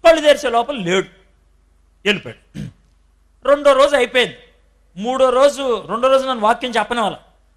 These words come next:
మూడో రోజు ఎట్లా గొ-, గొడవ పెట్టి వాక్యం చెప్ప అయిపోయింది. ఆ రోజు క్షమాపణ గురించి మాట్లాడాను. ఆ రోజు దేవుడు ఎవరినైనా క్షమిస్తాడు అనే విషయం గురించి మాట్లాడాను. అయిపోయింది. ఈ సంవత్సరం,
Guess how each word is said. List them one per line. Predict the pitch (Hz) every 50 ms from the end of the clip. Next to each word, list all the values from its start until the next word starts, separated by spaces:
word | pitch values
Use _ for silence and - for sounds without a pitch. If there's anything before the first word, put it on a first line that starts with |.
| _ _ -
మూడో | 190 220 226 240 240
రోజు | 254 254 240 233
ఎట్లా | 226 226 233 240
గొ-, | 214 180 180 151 196
గొడవ | 202 208 233 226
పెట్టి | 202 226 220 - - 294 294 247 - _ _ 165
వాక్యం | 180 196 196 196 214 214
చెప్ప | 196 196 196 190 - 214
అయిపోయింది. | 214 - - 156 185 226 - - 151 117 - _ _ _ _ _ _ _ _ _ _ _ _ _ _ _ _ _ _ _ _ _ _ _ _ 196
ఆ | 208 226
రోజు | 254 302 330 269 262 269 269 269 269 - - -
క్షమాపణ | - 247 214 240 262 269 269 277 269 254 240
గురించి | 262 254 220 226
మాట్లాడాను. | 214 220 226 226 202 214 196 175 175 - _ _ _ _ _ _ _ _ _ - 147
ఆ | 160
రోజు | 170 160 131 - - _ _ _ _ _ _ _ _
దేవుడు | - 202 240 240 233 220
ఎవరినైనా | 208 214 226 226 226 226 220 226
క్షమిస్తాడు | 214 - 208 208 202 196 196 - 208 196 190 180 185 185 _ _ _ _ _ -
అనే | 196 202 202 196
విషయం | 190 190 - 233 214 208
గురించి | 202 202 185 - 214
మాట్లాడాను. | 180 185 190 185 170 165 139 120 - _ _ _ _ _ _ _ _ _ _ _ -
అయిపోయింది. | - 311 370 370 359 349 311 254 233 269 294 - _ _ _ -
ఈ | 247 311
సంవత్సరం, | 285 - 294 302 302 285 - 156